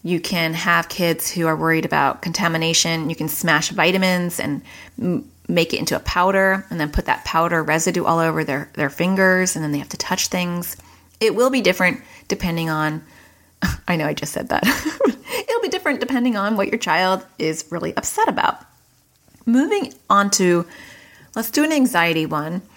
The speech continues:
Uh, emetophobia is a very big topic. Lots of us have kids who have, um, who have kids who have emetophobia, a fear of throwing up. And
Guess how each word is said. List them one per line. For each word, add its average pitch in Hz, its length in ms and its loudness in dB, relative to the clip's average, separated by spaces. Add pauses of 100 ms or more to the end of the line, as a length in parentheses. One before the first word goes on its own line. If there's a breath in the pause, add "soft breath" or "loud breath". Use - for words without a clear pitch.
(400 soft breath)
Uh, 175 220 2
emetophobia 208 880 0
is 220 120 -2
a 240 60 0
very 240 300 0
big 233 220 -2
topic. - 680 -4
Lots 180 320 -2
of 202 80 -2
us 202 160 2
have 196 200 -4
kids 196 380 -2
who 180 180 -2
have, 175 600 0 (720 loud breath)
um, - 360 -2 (480)
who 202 80 0
have 175 140 2
kids 185 200 0
who 190 60 0
have 165 160 0
emetophobia, 190 840 0 (120)
a 175 80 -6
fear 180 320 0
of - 140 -2
throwing 156 340 -4
up. 226 280 2 (680 soft breath)
And 175 540 2